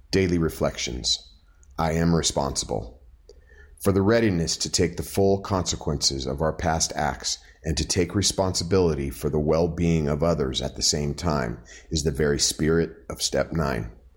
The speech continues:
Twelve Steps and Twelve Traditions, page eighty-seven.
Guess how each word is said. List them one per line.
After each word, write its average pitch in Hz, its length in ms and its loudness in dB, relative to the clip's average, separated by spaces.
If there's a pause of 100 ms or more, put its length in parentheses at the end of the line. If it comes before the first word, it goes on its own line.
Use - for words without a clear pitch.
(400)
Twelve 82 320 0
Steps - 380 -2
and 69 100 -4
Twelve 78 300 -2
Traditions, 69 580 -2
page - 380 -2
eighty-seven. 67 640 0